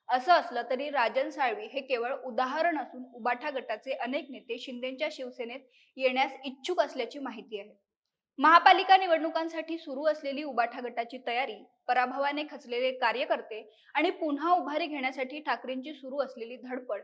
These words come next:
या सगळ्याबद्दल समजून घेऊया या व्हिडिओतून. नमस्कार, मी अवंती भोयर आणि कॅमेऱ्यावर आहे अविनाश सूर्यवंशी.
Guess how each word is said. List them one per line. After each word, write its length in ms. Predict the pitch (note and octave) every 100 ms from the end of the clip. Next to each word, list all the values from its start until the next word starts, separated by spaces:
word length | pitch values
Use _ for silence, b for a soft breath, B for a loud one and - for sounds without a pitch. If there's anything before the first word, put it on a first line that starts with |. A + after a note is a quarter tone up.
| -
या 100 | B3
सगळ्याबद्दल 680 | B3+ A#3+ A#3+ B3+ A#3+ B3 B3+
समजून 380 | B3 A3+ C4+ D4
घेऊया 300 | C#4 A3 G#3
या 140 | A#3
व्हिडिओतून. 460 | B3 G#3 G3+ - _ _ _ _ A3
नमस्कार, 340 | A#3+ B3+ D4 D4+
मी 120 | D#4
अवंती 320 | C#4+ D4 D4+
भोयर 280 | D4+ A#3 A#3
आणि 160 | B3
कॅमेऱ्यावर 460 | B3+ A#3 B3 C4 A3+
आहे 140 | B3+
अविनाश 320 | B3+ A3 A3 -
सूर्यवंशी. 640 | B3 G#3+ G3 G3 -